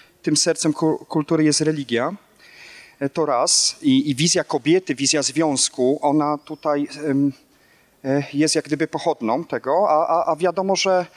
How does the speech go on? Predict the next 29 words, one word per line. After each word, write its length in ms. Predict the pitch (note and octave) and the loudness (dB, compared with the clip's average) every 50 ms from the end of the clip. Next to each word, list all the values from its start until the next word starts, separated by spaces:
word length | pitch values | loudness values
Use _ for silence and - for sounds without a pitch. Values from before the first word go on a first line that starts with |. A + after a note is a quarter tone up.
| - - - - _ | -20 -20 -20 -14 _
w 20 | - | -4
naszej 240 | F3+ F3 - F#3 | -2 -2 -2 -2
kulturze 340 | - F#3 E3 - F3+ F3 F3 | 0 0 0 0 0 0 0
ta 100 | - F3+ | -2 -2
antropologia, 840 | F3 E3+ D#3+ - F3 F3 - F3+ F3 F3+ E3 C3 C3 C3+ C3+ D3 E3 | -4 -4 -2 -4 -4 -2 0 2 2 2 2 2 0 0 2 2 0
czy 160 | E3 - - E3 | -2 -4 -6 -6
to 100 | F3 D#3+ | -6 -6
filozoficzna, 880 | - F3+ D#3+ E3 D#3 D3 E3 D#3 - F3 D#3+ - - F3 E3 E3 D#3 D3 | -6 -4 -2 -2 -2 -2 -2 -6 -6 -6 -4 -4 -2 0 0 -2 -2 -2
czy, 260 | - - - E3 D3+ | -4 -2 -2 -2 -2
czy, 220 | - - - D#3+ C#3+ | -2 -4 -6 -6 -4
czy, 280 | - C#3 E3 D#3+ D#3 D3+ - - - - - - - _ - | -4 -2 0 0 0 0 -4 -12 -20 -20 -20 -20 -20 _ -8
czy 140 | - - D#3 | -4 -2 -2
jakaś 300 | D3+ - - D#3+ - - | 0 0 -2 -4 -4 -4
inna 340 | E3 D#3 D#3+ D#3+ D#3 D3+ | -2 -2 0 0 0 2
religijna, 540 | D#3 D#3 D#3 D#3 D3+ D3+ D#3+ D#3+ D3+ E3 D#3 | 0 0 -2 -2 -8 -10 -10 -6 -4 -2 0
ona 200 | E3 D#3+ D#3+ D#3 | 0 0 0 0
z-, 100 | D3+ D3+ D#3 D#3+ C#3+ C3+ - | -2 -4 -6 -6 -6 -4 -4
niezmiernie 840 | D3 C3 B2+ C#3 D#3+ D#3+ E3 D#3 - F3+ F#3+ G3 F#3 F#3 F3 E3 | -4 -2 0 2 4 4 4 2 2 2 0 2 2 2 0 0
ważną 580 | D3+ - E3+ F3+ F3 - E3+ E3 E3 D#3+ D#3+ D#3 - - | 0 0 -2 -2 -2 0 0 2 2 2 0 -2 -4 -4
rolę 320 | C#3+ D3 E3 F3 D3+ C3+ C3 | -2 0 2 2 2 0 0
odgrywa. 580 | A#2+ A#2 C3+ - - C3 A2 B2 B2+ D3+ G3 G#3 - - - - - - - - - - - - _ | -2 -4 -6 -4 -4 -4 -4 -2 -2 -4 -4 -6 -10 -14 -20 -18 -18 -20 -20 -20 -20 -20 -20 -10 _
I 80 | - C3+ | -4 -2
chciałem 240 | - - G#3+ A#3+ A3 | 0 2 2 2 2
zapytać, 640 | G3+ G3+ - - G#3+ G#3 G3+ - - - - - - - | 0 -2 -2 -2 -4 -4 -2 -2 -2 0 -2 -2 -2 0
em, 360 | F3+ D#3+ E3 E3+ E3 E3+ E3 - - - - - - - _ _ _ _ _ _ _ _ _ _ _ _ - - - - - - | 2 2 4 4 4 2 0 -4 -6 -10 -12 -14 -16 -20 _ _ _ _ _ _ _ _ _ _ _ _ -12 -12 -12 -10 -6 -6
bo 80 | D#3 | -6
pani 240 | - - E3+ F3+ F3+ | -4 -4 -4 -4 -4
tutaj, 300 | E3+ F#3 - F3+ E3+ F3 | -4 -4 -2 -2 -2 -2
e, 340 | E3 - D#3+ D#3 D#3+ D3+ | -2 -4 0 0 2 0